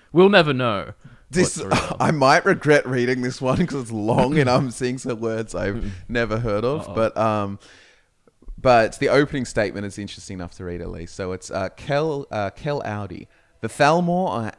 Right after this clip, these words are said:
Speaker 2: absolutely right in destroying the world, not just from a tes
Speaker 1: <laughs>
Speaker 2: perspective, but also from an I R L one.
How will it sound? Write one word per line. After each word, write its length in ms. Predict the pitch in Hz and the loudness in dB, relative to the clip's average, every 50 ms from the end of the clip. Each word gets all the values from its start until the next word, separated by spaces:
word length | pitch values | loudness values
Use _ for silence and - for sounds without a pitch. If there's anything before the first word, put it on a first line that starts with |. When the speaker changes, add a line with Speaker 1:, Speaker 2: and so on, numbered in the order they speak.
| - | -8
Speaker 2:
absolutely 680 | - 127 135 135 - - - 139 127 127 131 - - 113 | -6 -6 -6 -6 -6 -6 -4 -2 0 -2 -2 -2 -4 -6
right 440 | 107 87 98 101 104 104 104 120 - - | -6 -6 -6 -6 -6 -6 -6 -8 -10 -12
in 100 | 107 107 | -12 -12
destroying 560 | 104 98 - - - 107 104 101 101 101 98 | -12 -12 -14 -12 -8 -6 -6 -6 -6 -6 -8
the 60 | 95 | -10
world, 480 | 85 92 90 85 85 82 - - - - - | -8 -8 -8 -8 -8 -10 -12 -16 -18 -18 -14
not 200 | 92 98 107 117 | -10 -8 -8 -8
just 160 | - 151 - | -8 -10 -12
from 160 | - - 135 135 | -10 -8 -8 -8
a 60 | 127 | -8
tes 320 | - - 151 156 175 - | -6 -4 -2 -2 -2 -2
Speaker 1:
<laughs> 60 | - | -2
Speaker 2:
perspective, 640 | 202 - - 175 110 101 101 147 - 101 98 95 - - | -4 -4 -2 -2 -2 -2 -4 -4 -6 -8 -8 -8 -8 -8
but 120 | - 101 | -8 -6
also 460 | 110 110 117 - - - 104 95 95 98 | -4 -6 -6 -8 -6 -6 -6 -4 -6 -6
from 180 | - - 98 | -8 -8 -8
an 140 | 98 92 - - | -8 -8 -10 -10
I 200 | 98 98 101 101 | -10 -8 -8 -8
R 180 | 95 92 92 95 | -6 -6 -6 -6
L 140 | 95 92 92 | -6 -6 -8
one. 320 | 90 90 - 73 - - | -10 -10 -12 -14 -14 -16